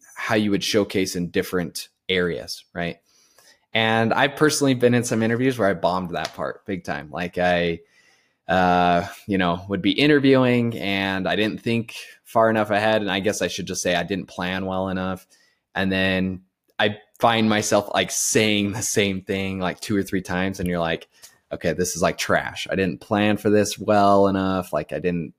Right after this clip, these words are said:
think out a, enough answers of what I should have said here." So yeah, I would definitely put that, like, for each question that you think of, try to think to two or three different answers that you could give. That way, if you,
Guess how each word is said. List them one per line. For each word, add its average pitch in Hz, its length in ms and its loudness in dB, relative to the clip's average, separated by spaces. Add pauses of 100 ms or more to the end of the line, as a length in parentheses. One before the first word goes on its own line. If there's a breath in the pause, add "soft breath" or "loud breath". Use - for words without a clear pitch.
(100)
think 95 220 -2
out 90 180 2
a, 85 260 0
enough 87 300 -2
answers 85 520 -4
of 80 80 -10
what 82 140 -2
I 78 60 -4
should 76 180 -6
have 78 120 -8
said - 240 -4
here." - 260 -10 (500 loud breath)
So 113 220 4
yeah, 113 220 6
I 107 60 4
would 120 100 6
definitely 143 320 4
put 104 200 -4
that, 82 180 0
like, 90 180 0
for 104 260 -2
each 131 460 -2 (120)
question 120 460 0
that 107 100 -4
you 107 100 -4
think 110 240 -4
of, 120 120 -4
try 113 160 -2
to 117 60 -4
think 113 240 -8
to 98 100 -2
two 101 240 -2
or 98 120 2
three 92 260 -4
different 87 340 -6
answers 90 340 -8
that 80 180 -6
you 95 180 -8
could 107 380 0
give. 127 360 2 (440 loud breath)
That 98 220 2
way, 98 240 2
if - 160 -4
you, 90 420 -2